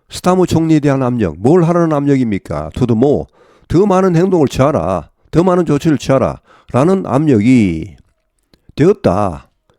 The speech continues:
저항하는 것이 불가능하게 되었다. 더 이상 저항할 수 없게 되었다. 너무 그런 압력이 커서. Several ministers in 미스터 Starmer's cabinet urged him to recognize a Palestinian state, arguing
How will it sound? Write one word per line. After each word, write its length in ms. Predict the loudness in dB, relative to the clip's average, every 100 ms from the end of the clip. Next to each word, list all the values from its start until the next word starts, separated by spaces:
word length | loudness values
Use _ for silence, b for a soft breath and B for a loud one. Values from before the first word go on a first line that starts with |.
| _ _ _ _ _ _ -4
저항하는 480 | 0 2 2 2
것이 220 | 0 -2 0
불가능하게 540 | 2 2 2 2 2
되었다. 500 | 0 0 -2 -4 -6
더 80 | 0
이상 220 | 0 0
저항할 320 | 0 0 2 2
수 140 | 0
없게 180 | 0 0
되었다. 400 | -2 -2 -8 -12 b b
너무 280 | 0 2 2
그런 220 | 0 0
압력이 280 | 0 0 0
커서. 600 | -2 -4 -2 -4 -6 -10 _ _ _ _ _
Several 480 | -4 0 2 2 2
ministers 840 | 2 2 0 0 0 2 0 -2
in 100 | -2
미스터 260 | 0 0 -2
Starmer's 480 | 0 2 2 0 2
cabinet 400 | 2 4 4 2 0
urged 380 | 2 2 2 2
him 240 | 2 0
to 160 | 0 2
recognize 760 | 2 2 0 -2 0 -2 -2 b b b b b
a 100 | -2
Palestinian 520 | 0 0 0 2 2 2
state, 580 | 2 0 2 0 -2 -6 b b b
arguing 680 | 0 4 6 6 4 -2 -6